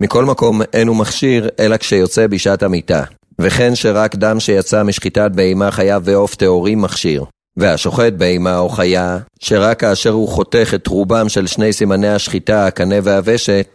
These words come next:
שחיטתו כשרה, וניתז דם על האוכלין ונתקנח הדם בין סימן לסימן, שבזמן שבין חיתוך סימן השחיטה הראשון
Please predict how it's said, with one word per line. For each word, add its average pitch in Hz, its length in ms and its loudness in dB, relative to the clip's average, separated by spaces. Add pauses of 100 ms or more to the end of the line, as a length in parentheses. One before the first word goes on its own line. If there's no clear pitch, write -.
שחיטתו 98 600 0
כשרה, 78 460 0 (340)
וניתז 92 580 0
דם 90 240 0
על 90 120 0
האוכלין 90 580 -2
ונתקנח 90 680 -2
הדם 90 320 -2
בין 90 160 -2
סימן 90 360 -2
לסימן, 95 640 -2 (220)
שבזמן 110 680 0
שבין 107 340 0
חיתוך 113 540 -2
סימן 107 320 0
השחיטה 104 520 0
הראשון 107 540 0